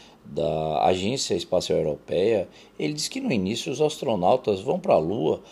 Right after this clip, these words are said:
pra passar aí uma semana, mas que no futuro integrantes das missões da Artemis ficarão um mês ou dois por lá. A missão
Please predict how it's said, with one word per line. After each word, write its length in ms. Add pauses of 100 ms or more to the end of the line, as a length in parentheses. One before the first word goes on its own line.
(140)
pra 140
passar 400
aí 200
uma 140
semana, 600 (260)
mas 160
que 100
no 80
futuro 560 (300)
integrantes 640
das 320
missões 580
da 120
Artemis 640 (220)
ficarão 760
um 120
mês 420
ou 180
dois 360
por 240
lá. 260 (880)
A 20
missão 600